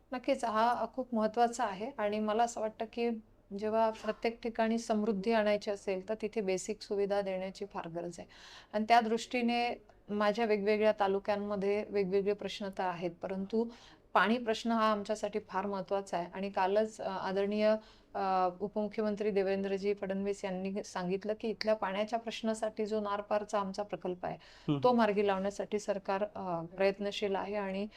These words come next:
Speaker 1: तो मार्गी लावण्यासाठी सरकार, राज्य आणि केंद्र मिळून हे काम करणार आहेत आणि त्याच्यासाठी आदरणीय पंतप्रधान मोदीजींचीच मदत मिळणार आहे,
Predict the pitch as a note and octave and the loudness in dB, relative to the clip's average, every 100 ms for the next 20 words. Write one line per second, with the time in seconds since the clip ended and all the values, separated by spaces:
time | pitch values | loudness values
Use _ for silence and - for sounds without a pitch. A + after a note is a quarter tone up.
0 | - - - A#3+ B3 G#3+ G3+ G#3 G#3+ A#3+ | -20 -12 2 4 4 0 2 4 4 4
1 | A#3 A3 A3 A3 G3+ G#3+ G3+ G3+ F#3 G3+ | 6 6 2 0 0 0 0 -2 0 -2
2 | G3+ - F#3 F#3+ F3 G#3 G3 G3+ F#3+ F#3 | -2 -6 -2 -2 0 0 0 -4 -4 -4
3 | F#3+ F#3+ F#3+ G3 F3+ F#3 F#3+ F#3+ F#3+ G#3+ | -4 -4 -4 -6 -6 -6 -6 -4 -2 0
4 | G#3 F#3 G3 F#3+ G3 G3+ G#3 G3+ G#3 G3+ | 0 -2 -6 -4 -4 -2 -4 -2 -2 -2
5 | F#3 F#3 G3 G3+ F#3 F#3+ G3 F#3+ G3 F#3+ | -2 -2 -2 -4 -8 -6 -4 -2 -2 -2
6 | F#3 F#3+ F#3+ F#3+ G3+ G3 F3+ F#3 F#3+ F3+ | 0 0 -2 -6 -10 -6 -2 -2 -2 -4
7 | F3+ F#3+ F3+ F#3+ | -2 -2 -2 0